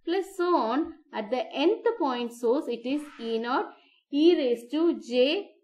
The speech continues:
of n minus one psi. So in these terms, let us take E naught common. So it is one plus e raised to zero is one. One plus e raised to j psi plus e raised to two j psi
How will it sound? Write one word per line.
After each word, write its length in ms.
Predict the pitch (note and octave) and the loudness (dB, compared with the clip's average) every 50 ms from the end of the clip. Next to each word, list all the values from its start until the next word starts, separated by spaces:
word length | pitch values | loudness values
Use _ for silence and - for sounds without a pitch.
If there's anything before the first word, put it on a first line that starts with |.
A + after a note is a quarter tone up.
| _ - | _ -6
of 240 | A3+ B3 C#4 D#4+ E4 - - _ _ - | -4 -2 -2 -2 -4 -6 -16 _ _ -4
n 220 | B3+ D4+ E4+ F4+ | 2 4 6 6
minus 460 | E4+ C#4 A#3+ A3+ A3+ A3+ A3 - - | 6 4 2 0 -2 -4 -6 -8 -8
one 320 | A3+ A3+ B3 E4 G#4+ - - - _ _ _ | -6 -2 -2 -2 -2 -4 -10 -20 _ _ _
psi. 340 | - - - C4 F3+ - - - _ _ _ _ _ _ _ _ _ _ _ | -14 -4 -4 -2 -2 -2 -6 -14 _ _ _ _ _ _ _ _ _ _ _
So 420 | _ - - D4 C#4 D4 D4 - - - - | _ -6 -2 -2 0 0 -2 -6 -10 -12 -6
in 240 | - D#4+ E4 D#4+ C4 | 0 2 4 4 4
these 280 | C#4 C#4 D#4 F4+ F4 - - - | 2 2 2 2 2 0 -2 -4
terms, 380 | C4+ A#3 A3+ C4 D#4+ E4+ - - | -2 0 2 2 0 0 0 -2
let 180 | C4+ B3 A#3+ - | -4 -2 0 0
us 80 | C4+ C4 - - | -2 -2 -2 -4
take 220 | C#4 C#4+ E4 F#4+ - - - - | -2 0 0 0 -2 -6 -12 -10
E 160 | B3 A#3+ A#3 | -6 -4 -4
naught 340 | A#3 A#3+ A#3+ B3+ B3 - - | -2 -2 -2 -4 -4 -6 -4
common. 460 | B3+ G#3+ G3+ G3 G3 G#3+ C4+ F4 E4+ - - - _ _ _ | -2 -2 0 0 -2 0 -2 -2 -2 -4 -14 -20 _ _ _
So 120 | - - | -2 2
it 160 | B3+ B3 B3 - | 2 2 2 2
is 240 | C4 E4 G4 - | -2 -2 -2 -2
one 400 | B3 A3 A#3 A#3 C4+ D#4 E4+ E4+ | -4 -2 0 2 2 2 2 2
plus 280 | - C4 B3 C4 E4 - - - _ _ _ _ _ - | 0 -2 0 0 0 -2 -4 -12 _ _ _ _ _ -2
e 160 | C#4 D#4 E4 | 2 2 2
raised 240 | E4 D4+ C#4+ C#4+ C#4+ | 4 2 0 0 0
to 100 | E4 D4 | -2 0
zero 280 | C4 C4+ C4 B3+ C4+ C4+ | 0 0 2 2 2 2
is 260 | C#4 D#4 G#4 G#4 - | 2 2 0 -2 -2
one. 240 | B3 G#3+ A3+ G#3 E3+ - - - _ | -6 -2 -2 -2 -2 -4 -12 -20 _
One 440 | D#4 C4+ A3+ B3 C4+ D4 D#4+ D4+ - | -18 -8 -4 -2 0 2 0 0 -2
plus 260 | - B3 B3 D4 - - - | -2 -2 -2 -2 -2 -4 -6
e 200 | - B3 B3+ B3 | -6 -4 0 2
raised 240 | B3+ B3+ B3 - | 2 2 0 0
to 100 | C#4+ C#4 | -4 -4
j 220 | C4 A3 B3+ A3+ A3+ | -4 0 2 2 0
psi 300 | A3+ - B3+ C4 E4 E4 - | 0 0 -4 -4 -4 -4 -4
plus 220 | - A#3 A3+ A3+ | -6 -6 -6 -6
e 160 | B3+ A#3+ A#3+ A3+ | -6 -4 -2 -2
raised 220 | A#3 A#3 A#3 A#3+ | -2 -2 -4 -4
to 100 | B3+ A#3+ | -6 -6
two 240 | A#3+ B3+ C4+ C#4+ C4+ | -6 -4 -4 -4 -4
j 180 | A3 A#3 G#3 | -2 -2 -4
psi 280 | G#3+ G#3+ - B3 C#4+ D#4+ | -4 -4 -4 -4 -4 -4